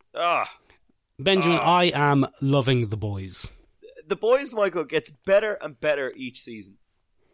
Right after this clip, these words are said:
Speaker 2: Hmm. I don't know if that's necessarily true, because I actually thought that the first three episodes left me on a bit of a low point.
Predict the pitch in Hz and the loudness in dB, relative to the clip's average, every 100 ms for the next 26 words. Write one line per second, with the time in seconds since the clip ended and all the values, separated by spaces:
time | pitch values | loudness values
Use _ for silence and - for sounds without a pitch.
0 | _ _ _ 190 196 139 107 - _ _ | _ _ _ 4 4 2 -2 -8 _ _
1 | - - - 151 156 247 254 269 269 - | -20 -20 -2 0 2 2 2 2 0 2
2 | 214 - 127 113 98 - 107 98 - 139 | -2 0 -4 -4 -4 -8 -8 -10 -8 -4
3 | - 143 113 - _ _ _ _ - 147 | 0 0 0 -12 _ _ _ _ -2 2
4 | 190 233 - 185 180 - _ _ 156 127 | 4 2 -2 0 0 -4 _ _ 0 0
5 | 98 - - _ _ _ _ _ _ 117 | -2 -8 -20 _ _ _ _ _ _ -4
6 | 135 123 - - _ _ _ _ _ _ | 0 0 -2 -14 _ _ _ _ _ _
7 | _ _ - 196 180 - 190 170 143 143 | _ _ -2 -2 -2 0 2 2 0 0
8 | 117 - - 135 156 - - 131 120 101 | 0 -4 -2 0 0 -2 -2 0 0 -4
9 | - _ - 196 175 147 147 143 160 175 | -12 _ -2 0 2 0 0 0 2 0
10 | 156 117 92 - | 0 -4 -4 -10